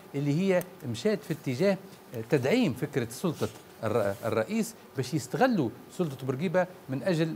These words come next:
معناها، آه، تسجيل حضورهم بشكل قوي. وقت اللي أدرك بأنه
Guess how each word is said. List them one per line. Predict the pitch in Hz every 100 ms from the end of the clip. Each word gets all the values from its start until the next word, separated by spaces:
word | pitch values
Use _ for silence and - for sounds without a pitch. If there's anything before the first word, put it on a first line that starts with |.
| 127
معناها، | 127 160 147 143 - -
آه، | 117
تسجيل | 117 123 120 147
حضورهم | 131 120 151 127
بشكل | - - 113
قوي. | 117 95 - - -
وقت | - -
اللي | 214 247
أدرك | 285 226 -
بأنه | 156 190 180 156